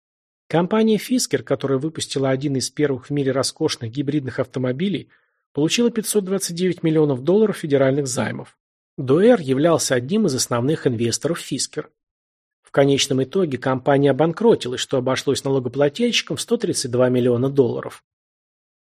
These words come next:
Люди, которые руководили кредитной программой, занимались сбором средств для Обамы.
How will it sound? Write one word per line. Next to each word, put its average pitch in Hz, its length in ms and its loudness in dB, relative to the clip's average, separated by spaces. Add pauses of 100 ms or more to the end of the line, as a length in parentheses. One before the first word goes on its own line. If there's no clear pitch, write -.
(340)
Люди, 214 320 0
которые 135 340 0
руководили 135 520 0
кредитной 127 500 -2
программой, 190 560 0
занимались 180 480 0
сбором 180 400 -2
средств 135 460 2
для 139 220 2
Обамы. 123 420 -4